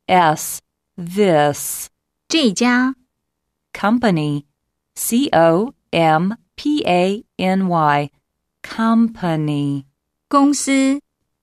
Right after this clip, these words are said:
Speaker 1: The representative of this company。
Speaker 2: 这家公司的代表。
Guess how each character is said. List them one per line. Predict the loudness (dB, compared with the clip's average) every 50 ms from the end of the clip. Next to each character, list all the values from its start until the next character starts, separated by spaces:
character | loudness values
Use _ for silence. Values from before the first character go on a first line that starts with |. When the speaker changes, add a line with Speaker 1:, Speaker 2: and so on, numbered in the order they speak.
| _ _ _ _ _ _ _ _ _ _ _ _
Speaker 1:
The | -2 0 2 2
representative | 2 2 2 2 2 0 -2 -2 -2 -2 -2 -2 -4 -4 -4 -4 -4 -6 -6 -6 -6 -4 -2 0 0 0 -2 -4 -8 -16 -14 _
of | 0 0 0 0 0 -4 -8 -4
this | -2 -2 -2 -2 -4 -8
company。 | -12 -8 -6 -4 -4 -4 -2 -2 -2 -2 -2 -2 -4 -4 -6 -6 -8 _ _ _ _ _ _ _ _ _ -2
Speaker 2:
这 | -2 0 0 0
家 | 0 0 0 2 0 0
公 | 0 2 2 2 0
司 | 0 -2 -2
的 | -2 -2
代 | -2 -2 -2 -2
表。 | -2 -2 -2 -2 -2 -2